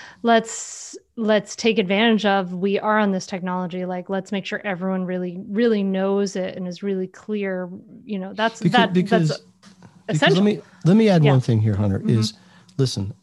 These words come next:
Speaker 2: I think it's naive for anybody to think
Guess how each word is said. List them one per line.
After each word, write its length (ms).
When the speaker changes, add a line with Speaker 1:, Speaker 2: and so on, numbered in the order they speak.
Speaker 2:
I 120
think 200
it's 160
naive 760
for 240
anybody 500
to 60
think 380